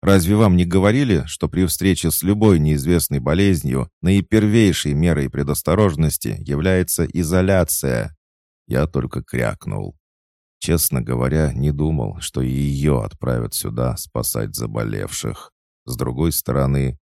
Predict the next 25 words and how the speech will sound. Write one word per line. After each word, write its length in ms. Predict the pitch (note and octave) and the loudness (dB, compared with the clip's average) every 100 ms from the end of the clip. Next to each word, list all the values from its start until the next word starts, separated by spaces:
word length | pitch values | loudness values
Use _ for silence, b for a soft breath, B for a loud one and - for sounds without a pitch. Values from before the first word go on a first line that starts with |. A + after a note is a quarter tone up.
| _ | _
с 160 | - | -4
этого 340 | C#2+ B1+ A#1 A#1 | -4 -4 -6 -6
утра 580 | G#1 A#1 C#2 D2 C2+ - | -6 -4 -2 -2 -4 -8
она 320 | A1 A#1+ D2 | -8 -4 -4
официально 720 | C#2 - - - A#1+ C#2+ B1 | -6 -8 -6 -4 -2 -2 -6
стала 460 | - - B1 A#1+ A#1 | -8 -6 -4 -2 -4
одной 520 | A1 A#1 - B1+ C2 | -6 -8 -6 -4 -4
из 220 | - - | -6 -8
сотрудниц 680 | - B1 G#1+ A#1 A#1 A1 - | -6 -6 -6 -8 -6 -8 -8
Гусса. 720 | G1+ B1 A1 - - A#1 G1+ - _ _ _ _ _ | -10 -8 -6 -4 -4 -4 -6 -10 _ _ _ _ _
Но 140 | C#2 | -2
все 340 | C2 - F2 E2+ | -2 0 2 2
же 180 | D2 C#2+ | 2 0
явиться 540 | C#2 C#2+ D#2+ - B1 | -2 0 0 -2 -4
сюда 600 | - B1 A#1+ D2 C2 A#1 C2 | -4 -6 -2 0 0 -4 -8
и, 100 | B1 | -10
помимо 480 | - B1 D2 C#2+ A1 | -6 -2 0 -2 -4
прочего, 580 | - C#2+ C#2+ C2 G#1+ | -4 -4 -4 -6 -8
тратить 440 | - D2 C2+ B1+ - | -4 -4 -4 -8 -8
время 340 | B1+ C#2+ A#1+ | -4 -2 -2
на 200 | G#1+ A1+ | -4 -8
то, 360 | - C#2 B1 - | -6 -4 -4 -6
чтобы 380 | - C2 A#1+ A#1+ | -10 -8 -6 -6
меня 320 | B1 C2 C2 | -4 -2 -2
отругать. 960 | G#1 G1+ A#1+ A1+ A#1+ D#2 G#1+ - - | -4 -8 -10 -8 -4 -2 -4 -8 -20